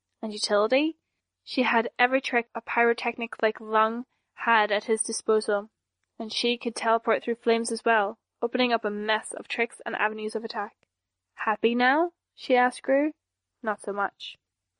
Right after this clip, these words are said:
Burnscar's voice was flat, without humor, like an actor reading the lines from a script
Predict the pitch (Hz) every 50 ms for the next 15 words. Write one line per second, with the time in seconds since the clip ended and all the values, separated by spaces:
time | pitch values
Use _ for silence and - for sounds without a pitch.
0 | _ - 220 226 240 - - 262 262 269 262 262 - - - 240 240 247 - -
1 | - - - _ - 214 202 214 - - - - _ - 262 - 294 294 - -
2 | 285 262 233 208 202 214 - _ _ _ _ _ _ - 254 262 254 247 - 240
3 | 233 233 - 233 226 220 233 247 269 285 277 269 254 247 240 240 247 247 - -
4 | 240 233 226 - - - 233 226 - _ -